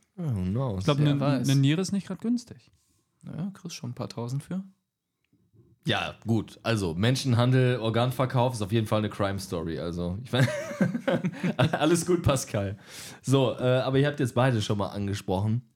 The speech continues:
Speaker 1: ähm, die Crime-Story erschöpfen sich langsam auch bei euch. Ähm, was ging denn mobbingmäßig ab auf euren Schulen?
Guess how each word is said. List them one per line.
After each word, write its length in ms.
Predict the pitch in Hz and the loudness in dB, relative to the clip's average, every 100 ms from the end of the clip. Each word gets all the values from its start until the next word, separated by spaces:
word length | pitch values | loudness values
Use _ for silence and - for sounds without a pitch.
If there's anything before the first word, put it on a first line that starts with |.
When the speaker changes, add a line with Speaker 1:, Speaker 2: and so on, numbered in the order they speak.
| - | -2
Speaker 1:
ähm, 420 | 101 95 90 - | 0 2 0 -2
die 300 | 107 92 - | -2 -2 -4
Crime-Story 600 | - 104 104 - 101 101 78 | -2 0 0 -2 -2 -2 -4
erschöpfen 600 | 65 101 101 104 - 101 | -6 -6 -2 -4 -2 -4
sich 180 | 92 | -4
langsam 340 | 98 92 90 87 | -4 -2 -2 -4
auch 140 | 87 | -8
bei 140 | - 76 | -10 -10
euch. 340 | 67 92 - _ _ _ _ | -8 -8 -10 _ _ _ _
Ähm, 360 | 80 85 82 - _ _ _ _ _ _ - | -6 -4 -4 -6 _ _ _ _ _ _ -10
was 720 | 90 110 123 - - - _ _ - | -4 -2 -2 -6 -10 -12 _ _ -4
ging 220 | 107 110 | -2 0
denn 260 | 101 95 90 | 0 0 0
mobbingmäßig 960 | 98 131 165 127 90 87 - 95 - | 0 -2 -6 -4 -4 -4 -6 -12 -14
ab 220 | 90 - - _ - | -14 -14 -18 _ -16
auf 220 | 87 - | -14 -10
euren 300 | 92 87 85 | -8 -6 -6
Schulen? 420 | - 92 87 87 | -4 -2 -2 -4